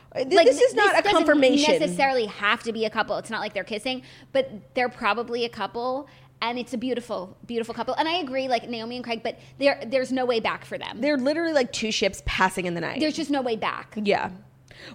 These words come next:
Speaker 1: Well, I just have to say, like, one of the many great things to come out of this quarantine was, like, me getting into Summer House,
Speaker 2: Mm-hmm.
Speaker 1: and I'm, like, now so excited to watch. Like,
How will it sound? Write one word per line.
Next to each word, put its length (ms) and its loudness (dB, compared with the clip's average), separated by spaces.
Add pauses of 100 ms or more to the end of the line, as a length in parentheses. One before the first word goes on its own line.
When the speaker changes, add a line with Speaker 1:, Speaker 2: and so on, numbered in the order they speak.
Speaker 1:
Well, 280 6
I 80 8
just 120 -2
have 100 2
to 80 -6
say, 220 4
like, 180 -2
one 140 2
of 40 2
the 80 4
many 480 -4 (140)
great 260 2
things 220 -4
to 80 -10
come 160 -4
out 160 0
of 100 -2
this 160 -6
quarantine 440 -4
was, 80 -2
like, 120 -2
me 160 -4
getting 240 -2
into 160 -6
Summer 280 -4
House, 280 2
Speaker 2:
Mm-hmm. 180 -8 (160)
Speaker 1:
and 120 2
I'm, 140 0
like, 160 0
now 300 -2
so 320 -2
excited 400 0
to 80 -6
watch. 560 -2
Like, 160 -4